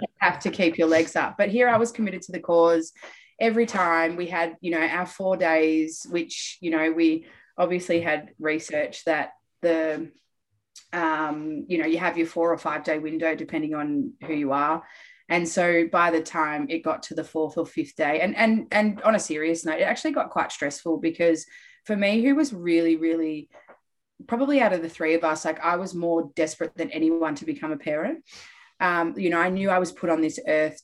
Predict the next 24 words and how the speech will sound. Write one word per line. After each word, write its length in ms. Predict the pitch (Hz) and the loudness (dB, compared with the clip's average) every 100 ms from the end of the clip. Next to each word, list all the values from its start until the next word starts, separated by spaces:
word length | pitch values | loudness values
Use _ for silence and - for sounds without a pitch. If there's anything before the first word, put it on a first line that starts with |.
| - | -4
to, 520 | 165 156 156 151 160 _ | -2 0 -2 -6 -10 _
to 120 | - 160 | -8 -6
be 600 | 165 156 156 151 151 - | -2 -2 -2 -4 -8 -6
a 60 | 156 | -4
mum, 520 | 147 135 147 240 330 - - - _ | -2 -2 0 0 -2 -6 -20 -20 _
and 720 | 175 170 160 160 160 160 160 160 | -2 2 4 4 4 2 -2 -4
I've 180 | 170 170 | -4 -2
always, 880 | 185 175 170 165 165 165 - - - _ | 0 2 2 2 0 -2 -8 -12 -14 _
you 120 | 180 | -4
know, 300 | 160 160 156 - _ _ _ _ - | 0 -2 -4 -10 _ _ _ _ -4
been 240 | 180 165 | 0 0
part 300 | - 160 156 | 2 2 2
of 220 | 165 151 - - - _ _ _ - | 2 -2 -10 -20 -20 _ _ _ -16
something 400 | - 208 - 175 | -2 -2 0 -4
to 100 | 165 | -4
do 200 | 170 165 | 0 2
with 140 | 160 | 2
children, 480 | - 170 151 160 151 | 0 -4 -4 -4 -2
and 120 | 160 | -2
I, 140 | 156 160 | 0 -2
I 300 | - 151 165 | -4 -2 2
love 400 | 160 160 156 - | 4 4 2 -2
children, 640 | - 151 143 147 - - | -8 -6 -6 -6 -6 -6
and, 420 | 170 160 160 156 | -2 0 0 -2